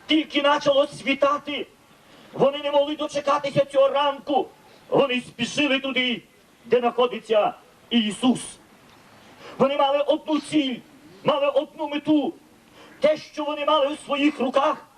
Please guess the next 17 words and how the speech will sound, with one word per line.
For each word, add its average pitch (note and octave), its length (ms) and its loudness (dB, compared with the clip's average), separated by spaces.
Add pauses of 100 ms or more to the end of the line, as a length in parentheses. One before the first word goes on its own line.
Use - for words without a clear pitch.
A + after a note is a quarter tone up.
(320)
вони C#4+ 220 0
хотіли C#4+ 440 0
помазати C#4 840 0 (400)
тіло B3 500 2 (340)
Ісуса. B3 720 0 (760)
І B3 100 4
вони A#3+ 200 2
туди A3+ 220 -2
йдуть. A3+ 400 2 (960)
Але A3+ 380 0 (920)
на G3 100 2
їхній C4+ 360 -4
дорозі, C4+ 580 2 (800)
щоб C4+ 280 0
здійснити C#4+ 640 -2
їхню D4 400 0
мету, C#4+ 440 2